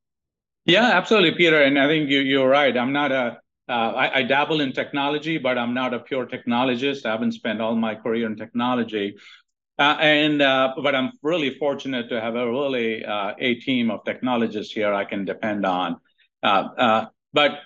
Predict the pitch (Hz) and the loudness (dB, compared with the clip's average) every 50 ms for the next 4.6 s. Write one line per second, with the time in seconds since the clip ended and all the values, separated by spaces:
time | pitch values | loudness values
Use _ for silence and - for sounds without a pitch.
0 | _ - - - 170 160 175 - - 156 - - 165 139 139 156 202 233 226 226 | _ -12 -8 -6 -4 -4 -4 -2 -4 -4 -4 -4 -2 0 2 4 4 4 2 2
1 | - - 185 202 202 190 160 147 135 127 123 143 - 170 170 156 156 147 147 143 | 0 2 2 4 4 6 6 4 4 2 -2 -4 -6 -2 -2 0 0 0 0 0
2 | 143 160 139 123 - - - 180 175 165 151 147 139 131 123 131 151 - 123 120 | 0 -2 -2 -2 -4 -2 0 2 2 2 2 2 2 2 0 0 -2 -4 -4 -4
3 | 117 117 113 113 113 117 120 117 110 117 110 113 123 127 131 123 120 117 123 117 | -2 -2 -2 -2 -2 -2 -4 -4 -2 -2 -2 -2 0 -2 -2 -2 -4 -4 -6 -6
4 | 113 117 - 127 117 117 110 110 107 107 107 | -6 -6 -4 -4 -2 -2 -2 -2 -2 -4 -4